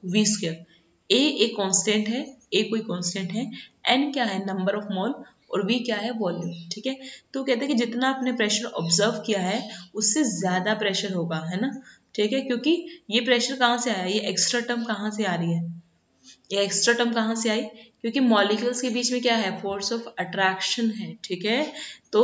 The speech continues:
अ, कुछ repulse, अब molecules अगर जब एक दूसरे के पास आएंगे तो उनके बीच में attraction या repulsion possible है ना, Clear। तो मे बी हो सकता है कि, ए, कुछ repulsive forces भी आए, मान लो कोई दो molecules ऐसे पास में आ रहे हैं जिनके पास आने से क्या हो रहा है?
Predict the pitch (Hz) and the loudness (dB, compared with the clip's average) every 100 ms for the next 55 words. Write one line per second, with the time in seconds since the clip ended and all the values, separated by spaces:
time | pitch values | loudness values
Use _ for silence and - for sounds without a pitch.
0 | 277 - - - - 196 196 - - - | 4 -2 -12 -10 0 2 2 2 -4 -8
1 | 196 190 220 247 - 185 214 208 196 - | -6 0 2 4 4 2 4 4 2 -2
2 | - - 190 208 202 208 254 254 - 208 | -4 -2 2 4 4 2 0 0 4 4
3 | 214 214 214 196 180 214 240 247 262 - | 4 2 4 4 4 2 2 0 0 -2
4 | - 185 208 214 208 170 165 175 214 - | -2 2 2 0 -2 2 4 4 2 -4
5 | - - - 208 208 - - - 202 196 | -14 -18 2 4 4 -2 -12 -6 -4 -2
6 | 208 220 214 208 226 220 190 185 - 226 | 2 2 2 2 4 2 6 4 6 4
7 | 226 208 208 190 220 214 196 - 220 233 | 4 4 0 0 -2 0 2 2 2 2
8 | 185 240 220 - - _ 220 233 - - | 4 2 0 -6 -18 _ 0 0 0 -10
9 | _ - 202 196 196 262 240 240 226 226 | _ -4 2 4 4 2 2 0 0 -2
10 | 226 262 277 - _ 185 208 208 - _ | 0 -2 -4 -16 _ -4 -2 -6 -16 _
11 | 233 240 233 196 208 247 233 214 220 240 | -4 0 4 4 4 0 0 0 0 -2
12 | 226 214 233 233 180 180 226 220 202 196 | 0 0 0 0 2 2 2 0 0 0
13 | 196 190 202 208 214 190 185 208 175 180 | 0 -2 -2 -2 0 0 -2 2 2 2
14 | 202 185 170 175 175 185 180 185 185 175 | -2 0 2 4 4 2 0 2 0 2
15 | 175 175 - 196 190 190 175 | -2 -4 -6 -4 -2 0 -2